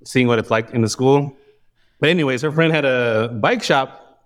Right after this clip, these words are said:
in San Jose, so we're like, "Hey, let's get Sunset's first bike from your friend who owns a bike shop." And then we, we went to get coffee right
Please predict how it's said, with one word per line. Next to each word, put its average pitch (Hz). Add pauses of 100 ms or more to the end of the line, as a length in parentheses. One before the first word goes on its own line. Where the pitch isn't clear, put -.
(100)
in 123
San 120
Jose, 117
so 123
we're 120
like, 113
"Hey, 151
let's 127
get 127
Sunset's 117
first 117
bike 123
from 113
your 107
friend 123 (640)
who 127
owns 123
a 113
bike 143
shop." 120
And 117
then 117
we, 120 (500)
we 131
went 147
to 139
get 131
coffee 165
right 131